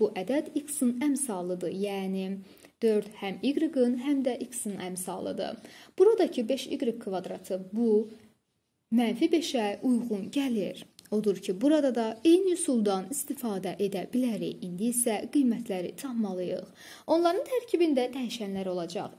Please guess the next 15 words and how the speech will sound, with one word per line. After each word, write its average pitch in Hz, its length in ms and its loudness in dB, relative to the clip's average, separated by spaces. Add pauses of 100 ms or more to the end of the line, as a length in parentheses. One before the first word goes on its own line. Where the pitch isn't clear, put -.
Elə 320 280 6
iki - 240 4
qiymət 294 360 2
tapmalıyıq 262 640 -2
ki, 196 120 2
onların 320 520 0
hasili 240 400 -2
mənfi 240 440 2
beş 294 240 -2
y 247 240 -2 (100)
kvadratı, 208 580 -4 (400)
cəmi 269 440 4
isə 214 340 -2
dörd 330 260 4
y-ə 247 400 0